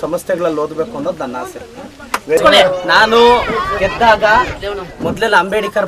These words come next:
ಭವನಗಳಲ್ಲಿ ಕಾರ್ಯಕ್ರಮ ಎಲ್ಲ ಮಾಡಿದ್ರೆ ಈ ಪಂಚಾಯತಿಗಳಲ್ಲಿ ಐನೂರು ಸಾವಿರ ರೂಪಾಯಿನೋ ಮಿನಿಮಮ್ ಕಟ್ಸ್ಕೊಂತಿದ್ರು. ನಾನು ಕಷ್ಟಪಟ್ಟು ಕೂಲಿ ಮಾಡೋರ್ಗೆ ಅದು ಕಷ್ಟ ಅಂತ ಅಂಬೇಡ್ಕರ್ ಭವನದಲ್ಲಿ ನಮ್ಮ ದಲಿತ ಸಮುದಾಯದವ್ರು ಯಾರೇ ಕಾರ್ಯಕ್ರಮ ಮಾಡಿದ್ರು ಒಂದು ರೂಪಾಯಿ ಇಸ್ಕೋಬಾರ್ದು ಅಂತ ನಾನು ಫಸ್ಟ್ ಗೆದ್ದಾಗ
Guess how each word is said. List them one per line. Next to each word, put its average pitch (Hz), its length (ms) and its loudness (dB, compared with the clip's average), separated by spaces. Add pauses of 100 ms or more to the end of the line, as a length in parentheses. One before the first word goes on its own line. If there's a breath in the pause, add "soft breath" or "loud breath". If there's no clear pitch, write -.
ಭವನಗಳಲ್ಲಿ 175 540 -2 (260)
ಕಾರ್ಯಕ್ರಮ 170 340 -6 (100)
ಎಲ್ಲ 160 100 -6 (100)
ಮಾಡಿದ್ರೆ 151 320 -8 (540 loud breath)
ಈ 147 40 -12 (160)
ಪಂಚಾಯತಿಗಳಲ್ಲಿ 156 680 -8
ಐನೂರು 160 260 -6
ಸಾವಿರ 147 220 -4
ರೂಪಾಯಿನೋ 135 320 -12 (160)
ಮಿನಿಮಮ್ 156 320 -10
ಕಟ್ಸ್ಕೊಂತಿದ್ರು. 127 560 -16 (520 loud breath)
ನಾನು 160 240 -8 (160)
ಕಷ್ಟಪಟ್ಟು 156 600 -10
ಕೂಲಿ 175 260 -10
ಮಾಡೋರ್ಗೆ 160 320 -10
ಅದು 208 140 -10 (100)
ಕಷ್ಟ 147 200 -14 (140)
ಅಂತ 120 160 -18 (540 loud breath)
ಅಂಬೇಡ್ಕರ್ 196 500 -4
ಭವನದಲ್ಲಿ 170 440 -4
ನಮ್ಮ 143 140 -10 (180)
ದಲಿತ 139 240 -10
ಸಮುದಾಯದವ್ರು 156 420 -6
ಯಾರೇ 143 220 -4
ಕಾರ್ಯಕ್ರಮ 151 300 -10 (100)
ಮಾಡಿದ್ರು 120 260 -14 (440)
ಒಂದು 202 200 -8
ರೂಪಾಯಿ 240 240 -4
ಇಸ್ಕೋಬಾರ್ದು 165 540 -4
ಅಂತ 147 200 -10
ನಾನು 170 160 -6
ಫಸ್ಟ್ - 260 -8 (120)
ಗೆದ್ದಾಗ 185 360 -4